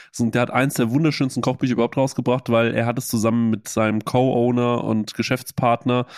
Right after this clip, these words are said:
und, äh, der, ähm, ist quasi der Barmanager und der hat ein kleines Cocktailbuch in die, in den Buchdeckel eingelassen.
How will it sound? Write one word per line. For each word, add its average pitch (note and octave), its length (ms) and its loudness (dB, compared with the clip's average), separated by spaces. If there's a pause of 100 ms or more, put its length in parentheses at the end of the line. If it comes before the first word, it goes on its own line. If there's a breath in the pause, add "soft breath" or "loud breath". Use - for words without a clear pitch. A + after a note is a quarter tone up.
(220 loud breath)
und, G#2+ 380 -2
äh, A2 180 0
der, A2+ 460 2
ähm, A2 280 0
ist - 220 -4
quasi A2 320 -2
der G#2+ 240 -2 (220)
Barmanager A2 800 2
und A#2 200 -2
der D#3+ 260 2
hat E3 260 -4
ein C3+ 460 0
kleines F3 720 0
Cocktailbuch C#3+ 840 0 (100)
in G3 340 2
die, E3 300 0 (200)
in E3+ 180 2
den D#3 240 2
Buchdeckel D3 640 0
eingelassen. A#2+ 640 0